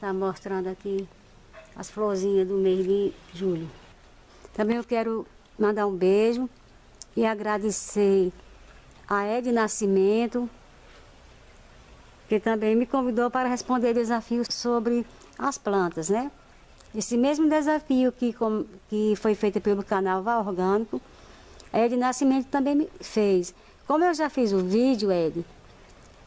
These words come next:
é, e vou responder pra você agora, né? Vou te mostrar aqui. Primeiro vou te falar que todas as plantas são frutos do amor, né? Todas as plantinhas que eu tenho.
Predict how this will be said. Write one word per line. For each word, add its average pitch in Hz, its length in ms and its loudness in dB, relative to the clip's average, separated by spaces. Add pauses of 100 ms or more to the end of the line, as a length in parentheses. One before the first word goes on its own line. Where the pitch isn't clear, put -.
(100)
é, 226 580 2 (500)
e 240 60 0
vou 254 320 2
responder 262 480 -2
pra 269 160 0
você 277 300 -2
agora, 190 460 0
né? 269 300 2 (560)
Vou 214 180 -2
te 240 140 -4
mostrar 214 520 0
aqui. 240 520 0 (1400)
Primeiro 311 340 2
vou 302 100 -2
te 302 120 -4
falar 262 340 0
que 254 100 -8
todas 247 320 0
as 214 140 -2
plantas 240 680 -2 (880)
são 277 260 0
frutos 254 380 -4
do 277 120 -2
amor, 269 440 0 (240)
né? 220 260 0
Todas 247 200 -2
as 254 140 -4
plantinhas 233 460 0
que - 100 -2
eu 269 120 0
tenho. 165 400 -4